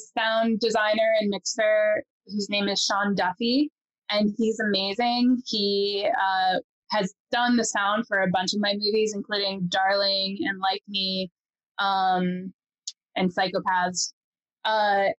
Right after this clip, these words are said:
and he's kind of a one-man band,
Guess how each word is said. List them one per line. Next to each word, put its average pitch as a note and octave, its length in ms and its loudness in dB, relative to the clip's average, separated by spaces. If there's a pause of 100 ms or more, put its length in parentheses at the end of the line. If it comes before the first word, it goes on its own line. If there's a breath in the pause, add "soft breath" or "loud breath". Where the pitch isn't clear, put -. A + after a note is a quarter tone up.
and G#3+ 440 0 (500)
he's B3 140 2
kind D4 200 4
of F#4 100 4
a B3+ 120 4
one-man A3 760 4
band, F#3 560 2